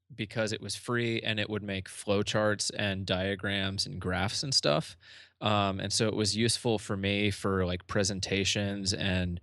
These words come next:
making stuff for reports and publications. Um, but to fast forward seven years later, uh, OmniGraffle has, we're now up to version two on the App Store.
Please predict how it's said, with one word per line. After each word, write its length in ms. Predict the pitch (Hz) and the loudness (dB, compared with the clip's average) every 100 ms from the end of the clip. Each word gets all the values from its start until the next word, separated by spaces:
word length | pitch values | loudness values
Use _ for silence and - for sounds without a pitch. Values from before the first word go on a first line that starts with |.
| - - - | -12 -20 -2
making 360 | 113 107 110 | 2 2 0
stuff 360 | 101 - 107 98 | -2 0 0 0
for 520 | - - 98 95 90 | -4 -6 -4 -2 -4
reports 760 | 90 95 - 107 98 98 - - | -4 -4 2 2 2 -2 -4 -6
and 280 | - 95 87 | -6 -8 -6
publications. 840 | 107 90 90 101 101 85 87 - - - - _ | -6 -6 -4 -2 -2 -4 -10 -12 -12 -20 -20 _
Um, 440 | 101 101 92 92 92 - | -2 0 0 0 -4 -4
but 340 | 110 98 101 - - - - | 0 2 2 -4 -20 -20 -6
to 120 | 110 | -2
fast 360 | - 131 127 | 2 2 2
forward 500 | - 156 151 104 107 113 | -4 -2 0 0 -2 -6
seven 380 | - 127 113 107 | -4 -2 -2 -4
years 220 | 101 95 | -4 -4
later, 580 | 101 127 107 92 92 92 - _ _ _ _ _ | 0 2 2 2 0 -2 -14 _ _ _ _ _
uh, 460 | 104 95 90 87 87 - _ 104 | 2 2 2 -2 -4 -10 _ -2
OmniGraffle 840 | 113 117 107 107 101 107 98 - | 0 2 4 2 2 0 0 -2
has, 720 | - 110 104 98 95 90 - _ _ - _ | 0 2 4 4 2 -2 -6 _ _ -20 _
we're 140 | 107 | 0
now 220 | 107 117 117 | 2 4 2
up 180 | - | 0
to 640 | - 113 107 101 95 92 - _ _ | -2 2 4 4 4 2 -4 _ _
version 420 | 117 113 110 101 | 2 4 2 -2
two 440 | 87 - 107 123 156 - | -4 0 2 2 0 -2
on 140 | 104 | -2
the 120 | 101 95 | 0 2
App 180 | 104 | 0
Store. 360 | - - 139 165 | 0 -2 -2 -2